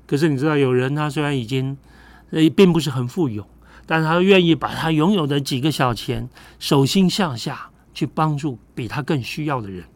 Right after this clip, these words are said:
这才是富足的人。他在第四个部分，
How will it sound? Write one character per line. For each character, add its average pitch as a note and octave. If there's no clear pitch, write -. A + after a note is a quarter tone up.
这 -
才 -
是 -
富 C3+
足 G#2+
的 G2+
人。 F2+
他 D3+
在 C3
第 D3
四 D3+
个 A2+
部 A#2
分， G#2+